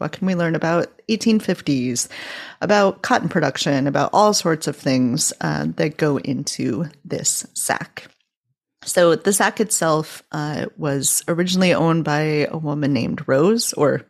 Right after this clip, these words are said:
at least she's the, the first person we know of who owned the sack. And, uh,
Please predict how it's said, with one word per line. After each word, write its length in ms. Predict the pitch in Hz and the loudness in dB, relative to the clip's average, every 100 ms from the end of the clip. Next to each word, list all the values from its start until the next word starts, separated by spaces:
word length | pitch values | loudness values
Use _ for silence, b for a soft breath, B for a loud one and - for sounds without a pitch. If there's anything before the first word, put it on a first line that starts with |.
| - | -6
at 120 | 143 | -4
least 160 | 143 | -4
she's 200 | - 139 | -4 -4
the, 200 | - 131 | -2 -2
the 120 | - 151 | 0 -2
first 220 | 160 156 | -2 -2
person 340 | 156 143 143 | 0 0 0
we 120 | 143 | -2
know 220 | 139 123 131 | 0 0 0
of 180 | - | -2
who 220 | - 170 139 | -2 0 2
owned 300 | - 135 127 | 0 0 0
the 60 | |
sack. 460 | 127 - 131 127 - - B B B B B B | -2 -2 -2 -4 -12 -20 B B B B B B
And, 500 | - 156 156 147 156 - | 2 4 6 4 2 -2
uh, 340 | - 143 147 | -4 -2 -2